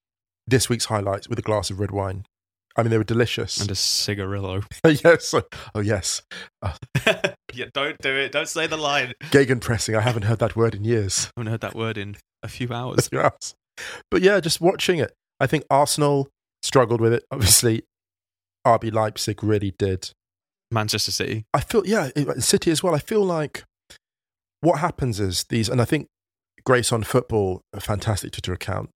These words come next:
Speaker 1: Grace is just, like, on the money so often with these analyses. And Grace had a very fun analysis of, uh, Norwich beating City three two, which is in itself a superb game and result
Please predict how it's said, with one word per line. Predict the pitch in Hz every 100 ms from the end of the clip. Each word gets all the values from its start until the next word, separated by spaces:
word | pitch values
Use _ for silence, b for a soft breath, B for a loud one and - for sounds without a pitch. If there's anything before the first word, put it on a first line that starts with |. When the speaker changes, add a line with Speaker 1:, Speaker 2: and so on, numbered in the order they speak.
| _
Speaker 1:
Grace | - 107 -
is | 92
just, | 87 -
like, | - - _ _ _ 98
on | 90
the |
money | 95 95 92
so | - 98
often | 98 104
with |
these | 95
analyses. | 101 92 - 101 87 _ _ _ _ _ _ _ -
And | 143 117
Grace | 143 156 135
had | 117
a |
very | 101 120 107
fun | 113
analysis | 104 107 - 95 -
of, | - 98
uh, | 101 95 92 95 _ _ -
Norwich | 110 101 - - -
beating | 101 - 95 92 _ _ -
City | - 107 104
three | - 98
two, | - 107 - -
which | 113
is | 90 - - -
in | 101
itself | - 95 90
a |
superb | - - - 110 101
game | - 92
and | 85
result | 85 - -